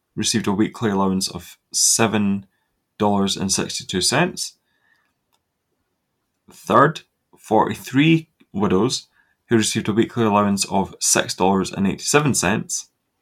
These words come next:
Then one below that, fourth, one hundred and seventy-seven cases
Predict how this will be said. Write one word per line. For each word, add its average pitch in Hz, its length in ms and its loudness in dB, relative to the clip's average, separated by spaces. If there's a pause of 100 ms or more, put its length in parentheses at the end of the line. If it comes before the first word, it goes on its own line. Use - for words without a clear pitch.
(2750)
Then 104 240 0
one 101 160 0
below 90 220 0
that, 131 400 2 (180)
fourth, - 540 -2 (560)
one 123 220 2
hundred 147 360 0
and 135 120 0
seventy-seven 131 760 2
cases 101 680 0